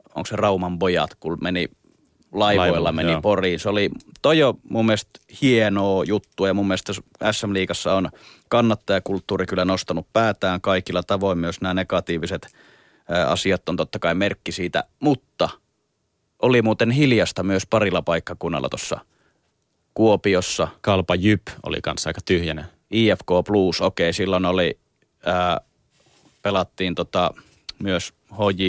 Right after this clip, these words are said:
Speaker 1: K ja Honka pelas futista silloin, mut se oli, siellä oli paljon tilaa. Kauden avausmatsi ja uusi joukkue. Okei, ehkä siinä ei ole semmoista tarttumapintaa, kun niitä omia poikiakaan nyt I F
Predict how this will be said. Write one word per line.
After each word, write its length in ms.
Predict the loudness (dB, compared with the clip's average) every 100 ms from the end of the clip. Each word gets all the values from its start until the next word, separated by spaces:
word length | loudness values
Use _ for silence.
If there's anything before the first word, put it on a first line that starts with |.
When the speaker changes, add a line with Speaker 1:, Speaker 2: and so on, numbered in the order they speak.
| -2
Speaker 1:
K 200 | 2 2
ja 80 | 2
Honka 320 | 0 0 0
pelas 300 | 0 -2 -2
futista 460 | -4 -2 -2 -4 -6
silloin, 280 | -6 -4 -4
mut 140 | -6 -4
se 60 | 0
oli, 280 | 0 0 -4 _ -20 -20 _ _ _ _ _ _ _ _ -6
siellä 260 | 0 2
oli 100 | 0
paljon 400 | -2 0 0 -2
tilaa. 420 | -2 -2 0 -2 -6 _ _ _ _ _
Kauden 340 | 2 4 4 2
avausmatsi 640 | 2 0 0 -4 -6 -4
ja 160 | -2 -2 _ _ _ _ _ _
uusi 380 | -2 0 -2 -6 -2
joukkue. 500 | 2 0 0 0 0
Okei, 240 | 0 -2
ehkä 160 | -2 -6
siinä 140 | -4
ei 40 |
ole 60 | -4
semmoista 260 | -4 -8 -2
tarttumapintaa, 920 | -2 -2 -4 -6 -6 -4 -6 -4 -6
kun 100 | -6
niitä 160 | -4 -2
omia 280 | -2 -4
poikiakaan 640 | -4 -4 -4 -4 -6 -6 -6
nyt 140 | -6
I 140 | -6
F 40 | -6